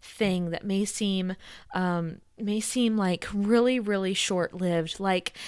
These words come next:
like I said earlier, I'm involved in a luxury hair care company. I sell shampoo. Shampoo has nothing to do with the kingdom,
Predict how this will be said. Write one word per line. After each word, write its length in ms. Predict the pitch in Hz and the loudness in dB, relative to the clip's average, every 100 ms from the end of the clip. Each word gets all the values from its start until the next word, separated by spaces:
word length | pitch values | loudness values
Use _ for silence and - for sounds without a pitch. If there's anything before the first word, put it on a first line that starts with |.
| - - | -14 -4
like 180 | 202 208 | -2 0
I 80 | 220 | 0
said 240 | - 220 | 2 2
earlier, 460 | 202 202 185 160 - | 4 2 2 0 0
I'm 440 | 185 190 185 185 - | 2 2 2 -2 -2
involved 540 | 202 190 180 185 185 | -2 0 2 2 -2
in 200 | - 190 | -4 -4
a 160 | 180 175 | -2 -2
luxury 420 | 175 185 202 202 | -2 -2 -2 0
hair 180 | 196 196 | 0 0
care 180 | 202 | -2
company. 420 | 185 180 170 160 151 | -2 -2 -2 -4 -6
I 80 | 180 | -6
sell 240 | - 233 | -4 -4
shampoo. 560 | - 208 190 196 170 151 | -2 -2 -2 0 0 -2
Shampoo 480 | - 202 196 240 247 | -4 -4 -2 0 2
has 280 | 220 196 | 2 2
nothing 540 | 170 165 170 269 320 285 | 2 0 4 4 4 -2
to 80 | 226 | 2
do 140 | 214 | 2
with 100 | 190 | 0
the 60 | 175 | -4
kingdom, 500 | 170 156 151 156 | -6 -4 -2 -2